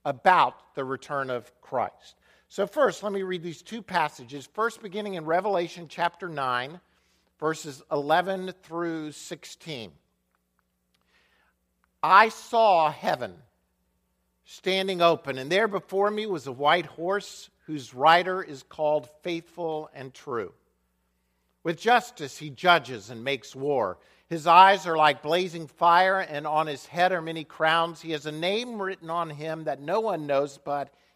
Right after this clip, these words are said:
he himself. He is dressed in a robe dipped in blood, and his name is the Word of God. The armies of heaven were following him, riding on white horses and dressed in fine linen,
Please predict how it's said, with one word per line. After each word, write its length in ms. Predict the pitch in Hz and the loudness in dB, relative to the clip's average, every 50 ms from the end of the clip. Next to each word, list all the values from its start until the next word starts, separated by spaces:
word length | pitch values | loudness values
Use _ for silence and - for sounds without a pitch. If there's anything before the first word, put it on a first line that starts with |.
| _ | _
he 240 | _ _ 175 180 175 | _ _ -12 -10 -10
himself. 640 | 165 165 165 156 147 - - - 165 135 101 - _ _ _ _ _ _ _ _ _ _ _ _ _ _ _ _ _ | -10 -10 -12 -12 -14 -12 -8 -6 -4 -4 -6 -8 _ _ _ _ _ _ _ _ _ _ _ _ _ _ _ _ _
He 120 | - 175 190 | -4 -2 -2
is 180 | 175 139 120 | -2 -4 -8
dressed 480 | - - 185 226 226 175 - - - - - | -6 0 2 4 4 2 0 -6 -20 -18 -14
in 120 | 170 160 | -10 -6
a 80 | 160 151 | -6 -4
robe 640 | 147 143 165 185 185 170 156 139 127 110 113 - - | -2 2 4 4 6 6 4 2 -2 -4 -8 -8 -6
dipped 280 | 170 180 165 - - | -4 -4 -4 -6 -8
in 140 | 170 165 156 | -10 -10 -10
blood, 520 | 139 120 135 147 160 156 135 117 107 127 - | -10 -2 4 6 8 8 8 8 6 2 -2
and 160 | 147 139 151 | -6 -6 -6
his 220 | 156 143 120 113 120 | -6 -8 -10 -12 -8
name 480 | 123 156 180 196 226 233 226 226 220 196 - | -4 -2 0 0 0 -2 -4 -6 -10 -12 -12
is 180 | 160 139 143 | -14 -14 -12
the 120 | - 147 143 | -10 -10 -4
Word 240 | 139 151 156 156 156 | 0 0 0 2 0
of 140 | 147 123 | -2 -2
God. 380 | - 143 139 131 117 95 87 - _ _ _ _ _ _ _ _ _ _ _ _ _ _ | 2 6 6 6 6 4 0 -6 _ _ _ _ _ _ _ _ _ _ _ _ _ _
The 140 | - 143 156 | -6 0 4
armies 500 | 175 190 202 196 175 160 143 127 117 110 | 6 8 8 8 6 4 0 -6 -8 -8
of 140 | 131 120 - | -8 -10 -10
heaven 520 | - - 165 196 190 165 156 131 120 120 | -10 -2 2 4 4 4 2 -2 -8 -8
were 160 | 117 120 117 110 - _ | -8 -8 -8 -8 -6 _
following 520 | - 202 190 175 170 165 151 139 131 131 131 | 4 6 6 6 6 4 2 -2 -4 -8 -8
him, 240 | 135 135 131 131 117 | -8 -8 -8 -8 -4
riding 500 | 117 127 156 180 196 190 185 190 180 156 | 2 4 6 6 6 4 2 -2 -6 -6
on 180 | 147 139 127 | -8 -8 -4
white 300 | 120 135 151 175 180 160 | 0 2 2 4 2 0
horses 640 | 139 - - 147 143 135 127 - - 139 131 123 - - | -4 -10 -8 -6 -6 -6 -6 -10 -14 -14 -14 -14 -16 -16
and 200 | - 135 135 120 | -16 -16 -16 -14
dressed 420 | 107 - 143 151 156 147 - - - | -4 0 0 2 0 0 -4 -14 -18
in 180 | 160 139 135 120 _ | -16 -16 -16 -16 _
fine 360 | - 165 170 185 196 196 180 160 127 | -6 -4 -4 -4 -4 -6 -8 -10 -10
linen, 420 | 123 127 127 120 120 120 120 123 | -8 -8 -6 -6 -8 -8 -10 -12